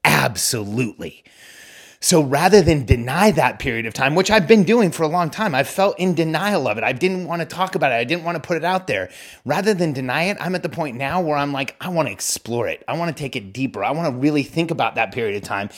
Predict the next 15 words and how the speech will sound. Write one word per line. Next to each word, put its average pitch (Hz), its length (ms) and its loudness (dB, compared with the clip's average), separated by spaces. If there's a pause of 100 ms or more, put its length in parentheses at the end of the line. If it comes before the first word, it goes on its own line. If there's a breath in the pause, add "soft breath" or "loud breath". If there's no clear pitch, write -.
(220 loud breath)
and 139 180 0
make 175 160 2
sure 180 260 0
that 131 160 -2
not 180 220 -2
only 160 400 -2
I 120 140 2
learn 147 380 4
the 95 100 -4
lessons, 92 500 -6 (420 loud breath)
but 151 140 2
they 143 120 0
stick - 340 -2
around 147 420 0
indefinitely." 127 800 -2